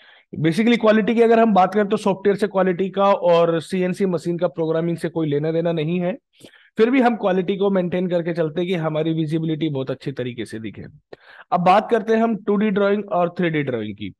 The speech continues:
ठीक है, अगर मैं टू डी की बात करता हूं, तो टू डी का मतलब होता है, जैसे अभी कोई भी मुझे जाली का कटिंग करना है, like अगर मुझे इस तरीके की कोई एक जाली कट करनी है,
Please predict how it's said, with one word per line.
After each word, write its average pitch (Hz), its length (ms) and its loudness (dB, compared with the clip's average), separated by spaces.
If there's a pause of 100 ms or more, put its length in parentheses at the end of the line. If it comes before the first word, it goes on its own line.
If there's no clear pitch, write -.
(380)
ठीक 208 140 -2
है, 147 180 0
अगर 214 280 2
मैं 247 240 2
टू 202 240 -2
डी 202 140 0
की 220 100 -2
बात 196 280 -2
करता 180 240 -2
हूं, 180 220 -2
तो 220 100 0
टू 220 220 -2
डी 233 120 0
का 233 100 4
मतलब 214 300 0
होता 175 260 0
है, 208 120 2
जैसे 190 300 0
अभी 220 340 -2 (260)
कोई 220 220 4
भी 226 120 4
मुझे 214 540 2
जाली 160 340 0
का 202 80 -2
कटिंग 185 320 -4
करना 127 260 -4
है, 107 160 -10 (160)
like 175 240 2 (240)
अगर 170 200 0
मुझे 190 200 0
इस 196 240 -6
तरीके 202 260 -2
की 196 100 0
कोई 190 160 2
एक 180 80 -2
जाली 156 280 0
कट 151 180 -4
करनी 120 320 -4
है, 110 200 -10